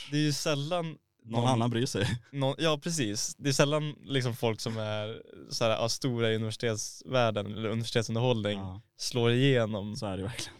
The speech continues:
Speaker 1: vidare. Eh, kanske förutom då Måns och Anders som vi pratade om utanför.
Speaker 2: Anders och Måns,
Speaker 1: Ti-,
Speaker 2: ja.
Speaker 1: Anders och Måns. Ja, man, ja, man kan säga Måns och Anders också.
Speaker 2: Ja, men det blir, låter fel.
Speaker 1: Ja, de började på studentradion i, i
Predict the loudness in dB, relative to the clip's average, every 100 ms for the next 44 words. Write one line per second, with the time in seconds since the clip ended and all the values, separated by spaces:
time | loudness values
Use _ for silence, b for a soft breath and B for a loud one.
0 | -14 -10 -6 -4 -2 -4 -10 -6 -4 -2
1 | 2 2 0 -2 -2 0 2 4 2 -2
2 | -6 -4 -2 0 0 -2 -4 -4 -2 0
3 | 0 -2 -4 -2 0 0 -2 -2 -4 -2
4 | -2 0 0 0 0 -4 -6 -6 -8 -4
5 | -4 -4 -6 -8 -10 -14 -8 -6 -4 -6
6 | -6 -14 -16 -18 -10 -4 -2 0 2 0
7 | -2 -4 -10 -10 -8 -6 -4 -4 -4 -6
8 | -6 -8 -8 -8 -4 4 4 4 -2 -2
9 | -4 -2 2 2 2 0 0 -2 -4 -4
10 | -4 -4 -4 -6 -8 -10 _ _ _ _
11 | -6 -2 -2 0 -2